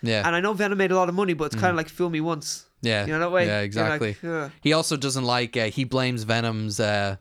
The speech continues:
Speaker 1: bad performance on, uh, Marvel fanboys, right?
Speaker 2: <sighs> Yeah.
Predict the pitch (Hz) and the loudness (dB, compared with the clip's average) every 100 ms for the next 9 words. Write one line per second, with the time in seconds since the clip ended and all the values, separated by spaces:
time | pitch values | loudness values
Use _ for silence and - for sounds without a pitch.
0 | _ 113 113 - - 113 107 98 - 104 | _ 0 0 -4 -2 -2 -2 -4 -4 -2
1 | 101 101 104 117 123 120 113 120 120 143 | -2 -2 0 0 -2 -6 -4 -4 -2 -4
2 | 117 104 104 113 113 185 - - 131 - | -4 -4 -4 -4 -2 -2 -6 -8 -10 -10
3 | 165 190 202 165 | -6 -2 -2 -4